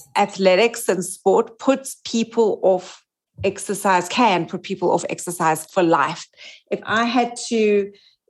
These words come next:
um, you know, if I had to base my running off what I did at school, I would never have started running because they don't teach you,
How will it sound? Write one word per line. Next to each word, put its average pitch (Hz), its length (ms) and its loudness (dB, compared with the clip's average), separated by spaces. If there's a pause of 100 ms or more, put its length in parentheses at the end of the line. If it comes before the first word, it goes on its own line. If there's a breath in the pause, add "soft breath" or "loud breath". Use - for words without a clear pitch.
um, 185 500 0
you 220 120 -2
know, 180 80 0
if - 180 -6
I 202 120 -2
had 220 180 0
to 202 180 -8
base 196 360 0
my 190 180 4
running 185 340 2
off 165 180 -2
what 180 160 2
I 170 80 4
did 170 200 -4
at 175 100 -6
school, - 220 0
I 180 60 4
would 180 200 -2
never 226 260 2
have 165 100 2
started 165 500 -4
running 175 320 0
because 196 200 -6
they 277 80 2
don't 381 260 0
teach - 380 -6
you, 170 320 0